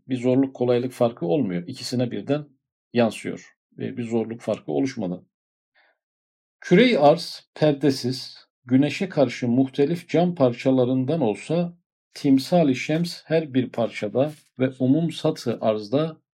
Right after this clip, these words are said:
müzahametsiz, tecezzisiz, tenakussuz bir olur. İşte şeffafiyet sırrı. Yani bugünkü ders çok hayal gücüyle ilgili bir ders. Şimdi yeryüzünü cam parçalarından,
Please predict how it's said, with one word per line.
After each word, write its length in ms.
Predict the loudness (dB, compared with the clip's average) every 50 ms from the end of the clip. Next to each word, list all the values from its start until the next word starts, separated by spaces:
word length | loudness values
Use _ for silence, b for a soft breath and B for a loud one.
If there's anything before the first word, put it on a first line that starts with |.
| _ _ -4
müzahametsiz, 1200 | 0 2 2 4 4 2 2 0 0 0 0 0 -2 -2 -4 -4 -2 -2 -2 -4 -8 -16 -20 _ _ -8
tecezzisiz, 1120 | -4 -4 0 2 2 2 0 0 -2 -4 -4 -4 -4 -4 -4 -4 -4 -4 -6 -12 -20 _ _ -6
tenakussuz 920 | -4 -2 0 2 2 0 -2 -4 -8 -12 -12 -10 -6 -2 -2 -2 -2 -4 _ _ _
bir 360 | -4 -2 0 0 0 -2 -6 -14 _ _ _ _ -2
olur. 220 | -2 -2 -2 -4 -12 -20 _ _ _ _ _ b b b b b b _
İşte 360 | -10 -10 -8 -2 0 0 0
şeffafiyet 880 | 0 0 0 0 0 -2 0 2 2 2 2 2 0 0 0 0 0 -2
sırrı. 400 | -6 -6 -6 -6 -6 -8 -14 -16 b b b b b b _ _ -2
Yani 280 | 2 2 2 2 0 -4 _ _ _ _ _ _ _ _ _
bugünkü 580 | -2 0 0 0 -2 -6 -8 -12 -16 -8 0 2
ders 180 | 4 4 4
çok 260 | 2 -2 -6 -2 2
hayal 200 | 4 6 6 4
gücüyle 380 | 4 0 0 0 0 0 0 -2
ilgili 300 | -6 -8 -6 -6 -6 -4
bir 100 | -4 -2
ders. 440 | -2 -2 -2 -4 -8 -14 -16 -18 -20 _ _
Şimdi 300 | _ -6 -4 -2 -2 -2
yeryüzünü 600 | 0 2 2 2 2 0 -2 -4 -4 -4 -4 -2
cam 260 | 2 2 4 4 2
parçalarından, 920 | 2 0 -2 -2 -2 -2 -2 0 0 -2 -4 -4 0 2 2 2 2 0